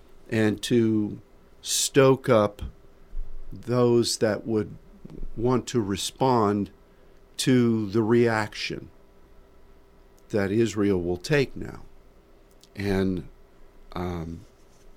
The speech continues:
but the point is that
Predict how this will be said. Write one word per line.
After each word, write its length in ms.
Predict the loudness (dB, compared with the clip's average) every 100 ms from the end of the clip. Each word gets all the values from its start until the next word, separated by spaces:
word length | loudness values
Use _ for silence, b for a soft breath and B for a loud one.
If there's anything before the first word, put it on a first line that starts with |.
| -20 -20 -20 -20 -20 -20 -16
but 320 | 2 4 4 0 -12
the 120 | -10
point 360 | -2 4 6 8
is 440 | 8 6 4 -4 -10 _ -20 _ _ _ _ 0
that 260 | 2 2